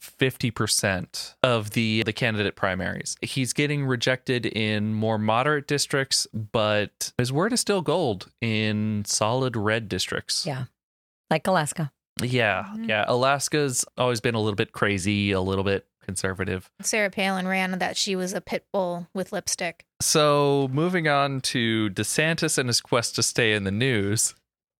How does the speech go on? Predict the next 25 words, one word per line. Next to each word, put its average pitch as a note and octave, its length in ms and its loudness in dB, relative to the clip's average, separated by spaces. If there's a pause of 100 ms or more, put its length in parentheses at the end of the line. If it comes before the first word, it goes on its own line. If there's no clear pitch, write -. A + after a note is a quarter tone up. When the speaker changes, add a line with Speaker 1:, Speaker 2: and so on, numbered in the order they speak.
(100)
Speaker 2:
That's E3 180 0
a E3+ 60 0
big E3+ 140 4
elephant. D#3+ 500 2
Speaker 3:
Oh, A#3+ 240 2
yeah. F#3+ 460 2
DeSantis B3 580 2
made A#3 160 2
Not G3+ 240 2
the G#3+ 140 -2
Onion F#3 280 0
today G3 400 0
on A3+ 140 -2
Reddit. F#3+ 360 0 (580)
Speaker 2:
Not F3 280 4
the F#3+ 80 0
Onion? F3 380 2
I F3+ 100 0
didn't F#3 160 0
know F#3 100 0
that. F3+ 120 0
I D#3+ 140 2
don't D#3+ 180 0
follow C3+ 240 -2
Reddit. C3 400 -2